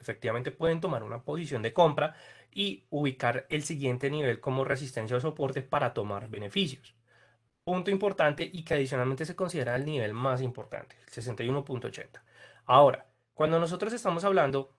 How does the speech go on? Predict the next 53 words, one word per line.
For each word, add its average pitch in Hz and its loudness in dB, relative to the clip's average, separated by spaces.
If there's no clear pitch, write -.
por 135 -4
tema 160 -2
o 117 0
por 135 2
los 131 2
niveles 131 -2
del 104 -10
treinta 117 -6
y 113 -2
ocho 123 -6
punto 170 -2
dos 117 2
y 113 -6
el 104 -8
nivel 104 -6
de 113 -4
cincuenta, 160 -4
estos 202 -6
siempre 208 -6
trabajan 156 2
como 170 -4
soportes 151 -4
o 156 -4
resistencias, 160 -4
pero 190 2
donde 165 0
el 170 -4
nivel 185 0
de 208 -4
cincuenta 165 -2
siempre 202 -2
va 196 0
a 185 0
ser 190 -2
el 196 0
nivel 131 0
más 165 0
importante 151 -2
en 147 -6
temas 117 -4
de 127 -2
soporte 127 -6
y 110 -8
resistencia. 123 -4
¿Por 120 -6
qué? 160 -4
Porque 123 -6
va 117 2
a 120 0
ser 147 0
el 160 -2
punto 175 -2
medio 147 2